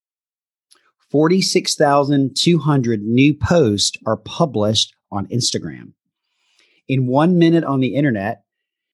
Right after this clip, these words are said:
six hundred and ninety-four thousand four hundred and forty-four hours are watched on Netflix on one minute on the internet. There are forty-one point six million instant messages sent.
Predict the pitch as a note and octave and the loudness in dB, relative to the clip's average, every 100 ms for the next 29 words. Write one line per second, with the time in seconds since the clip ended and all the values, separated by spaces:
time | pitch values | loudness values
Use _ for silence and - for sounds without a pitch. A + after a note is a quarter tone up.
0 | _ _ _ _ _ - F3 - F3 D#3 | _ _ _ _ _ -2 0 2 2 4
1 | B2+ B2 C3+ C#3+ D3 C#3+ C#3 A#2+ A#2 A2+ | 4 2 2 0 0 0 2 0 0 -4
2 | G#2+ - C#3 D3+ C3+ A2+ G#2 C3 C3 B2+ | -4 0 0 2 0 -4 -4 -2 -2 -2
3 | - A2 - _ C3 D3 C3 G#2 F2 D#2+ | -2 -4 -4 _ -2 2 2 0 -2 -6
4 | G2 - - _ _ _ _ _ _ _ | -8 -8 -10 _ _ _ _ _ _ _
5 | _ _ _ - A#2 A#2 C3 A2 F2 - | _ _ _ -2 0 2 4 2 0 -4
6 | - A2+ G#2+ G#2+ A#2+ - - E2+ E2+ - | -4 -8 -4 0 0 -2 -6 -10 -8 -8
7 | - - - G2 F#2+ G2 G2+ A#2+ B2+ A#2+ | -8 -10 -14 -12 -12 -10 -2 0 2 2
8 | A2+ G2 - F#2+ F#2+ - G2 C#3+ - _ | 0 -4 -8 -10 -10 -10 -12 -14 -18 _
9 | _ _ _ _ _ _ C#3+ C#3+ B2+ - | _ _ _ _ _ _ 0 2 0 -4
10 | - F3 F#3 F#3 F3+ C#3+ D3 D#3+ D3+ - | 0 2 4 2 0 0 2 2 0 0
11 | D3 C3 - - F3 - - C#3+ C3+ D3 | -2 -2 -4 -4 -4 -4 -4 -2 2 4
12 | E3 D#3 A#2+ - D3+ E3+ - - - A#2+ | 4 4 2 0 -2 0 0 -2 -2 0
13 | D3 - B2 G2 - - D#2 - | 0 0 -2 -2 -4 -4 -8 -14